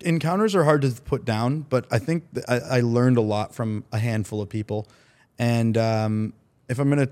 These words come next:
ca-, I'll, I'll get into the house after, but the things that I learned from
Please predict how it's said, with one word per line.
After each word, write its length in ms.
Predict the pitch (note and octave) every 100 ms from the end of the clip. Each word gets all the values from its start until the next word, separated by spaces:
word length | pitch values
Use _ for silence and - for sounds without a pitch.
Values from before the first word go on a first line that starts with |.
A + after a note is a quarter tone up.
| -
ca-, 160 | - B2+
I'll, 200 | A#2+ B2+
I'll 140 | B2+ C3
get 160 | D#3+
into 160 | E3 D#3
the 100 | B2
house 240 | A2 G#2+
after, 340 | A2 G#2+ - E3
but 280 | B2+ A2+ - _ _ _ -
the 80 | C#3
things 300 | - F3 F3+
that 100 | F3+
I 100 | C3
learned 360 | A#2 A#2 B2
from 460 | A#2 A#2+ A2+ A2 -